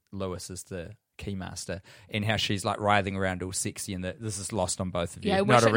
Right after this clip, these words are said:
Speaker 2: I
Speaker 1: reference for
Speaker 2: wish
Speaker 1: you
Speaker 2: I'd
Speaker 1: two.
Speaker 2: watched
Speaker 1: But
Speaker 2: Ghostbusters.
Speaker 1: it's,
Speaker 2: I've seen it, but
Speaker 1: it's
Speaker 2: not
Speaker 1: like
Speaker 2: enough.
Speaker 1: if you take that kind of sexual possession thing to its natural conclusion, it's this movie in a way, which is being
Speaker 2: <laughs>
Speaker 1: haunted by, um, thirsty demons.
Speaker 2: Mm-hmm.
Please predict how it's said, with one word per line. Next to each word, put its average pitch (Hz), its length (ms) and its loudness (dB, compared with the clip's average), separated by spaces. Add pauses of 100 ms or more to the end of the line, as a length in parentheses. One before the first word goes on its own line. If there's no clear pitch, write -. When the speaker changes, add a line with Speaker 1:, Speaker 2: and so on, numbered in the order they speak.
(100)
Speaker 2:
I - 60 6
Speaker 1:
reference 233 180 6
for 220 40 -2
Speaker 2:
wish - 180 6
Speaker 1:
you - 60 6
Speaker 2:
I'd - 100 6
Speaker 1:
two. 196 60 4
Speaker 2:
watched 208 340 2
Speaker 1:
But 104 180 2
Speaker 2:
Ghostbusters. 147 300 8
Speaker 1:
it's, 151 140 6
Speaker 2:
I've 214 260 2
seen 214 280 -2
it, 160 140 -4
but 139 60 6
Speaker 1:
it's 156 100 0
Speaker 2:
not 185 80 4
Speaker 1:
like 151 140 6
Speaker 2:
enough. 170 280 -6
Speaker 1:
if 147 200 6
you 143 120 6
take 143 420 4
that 131 260 6
kind 127 220 4
of 113 220 4 (580)
sexual 113 1800 2
possession 104 580 0
thing 98 340 -2
to 110 100 -2
its 104 160 -4
natural 110 260 -4
conclusion, 101 560 -2
it's 92 180 -8
this 107 340 0
movie 90 380 -4
in 90 80 -8
a 92 60 -6
way, 90 220 -2
which - 240 -8
is 92 80 -6
being 95 520 -2
Speaker 2:
<laughs> - 60 -18 (120)
Speaker 1:
haunted 139 480 8
by, 104 380 4 (260)
um, 101 400 4 (680)
thirsty 131 560 4
demons. 107 600 4
Speaker 2:
Mm-hmm. 202 380 0